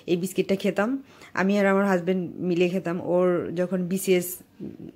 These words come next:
পরীক্ষা দিবে, অনেক রাত জেগে পড়ালেখা করে, তো তখন আমি রাত্রেবেলায় একটা দুইটার দিকে আমি চা, এক মগ চা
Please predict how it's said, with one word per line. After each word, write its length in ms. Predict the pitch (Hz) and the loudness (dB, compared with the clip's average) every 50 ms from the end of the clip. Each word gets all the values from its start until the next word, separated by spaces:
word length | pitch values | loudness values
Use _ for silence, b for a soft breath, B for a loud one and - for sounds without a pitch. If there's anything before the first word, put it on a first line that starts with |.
| _ _ - 170 - | _ _ -16 -6 0
পরীক্ষা 300 | 190 190 196 196 - 190 | 2 0 2 2 0 0
দিবে, 440 | 170 175 160 165 170 170 170 170 156 | 0 0 0 2 0 2 2 0 -2
অনেক 260 | - - 170 170 170 160 | -2 -2 -2 -2 -2 -2
রাত 180 | 170 170 165 160 | -2 -2 -2 -2
জেগে 220 | 156 175 175 160 165 | -2 -2 -2 -2 -2
পড়ালেখা 480 | 165 175 165 160 156 156 165 160 175 | -2 -2 -4 -2 -2 -4 -4 -6 -6
করে, 260 | 160 - 170 160 175 240 B B B B B B B B B B B B | -6 -4 -4 -4 -4 -6 B B B B B B B B B B B B
তো 100 | - 175 | -10 0
তখন 280 | - 202 196 196 208 208 | 2 2 2 4 2 0
আমি 480 | 208 208 208 208 202 180 131 123 - 165 B B B B | 2 2 2 0 0 -2 -4 -6 -8 -10 B B B B
রাত্রেবেলায় 680 | 190 196 202 196 202 202 - 214 208 208 202 196 196 190 | -4 2 2 2 2 2 0 2 2 4 4 4 4 4
একটা 300 | 170 135 185 185 - 190 | 4 2 0 0 0 -2
দুইটার 640 | 180 190 196 170 185 185 180 175 175 180 170 160 160 160 | 0 0 -2 0 2 2 2 4 4 2 2 0 -2 -4
দিকে 260 | 165 170 - 170 165 | -6 -4 -2 -2 -2
আমি 240 | 160 165 170 170 165 | -2 -2 -4 -4 -4
চা, 380 | - 170 160 160 156 151 143 | -2 -2 0 0 -2 -2 -4
এক 200 | 127 143 160 165 - - | -4 -6 -6 -6 -8 -8
মগ 400 | 175 170 175 170 165 165 165 165 - _ _ _ _ _ _ | -6 -4 -2 -2 -2 -4 -4 -8 -14 _ _ _ _ _ _
চা 320 | - - 170 165 165 208 | -4 -2 -2 -2 -2 -4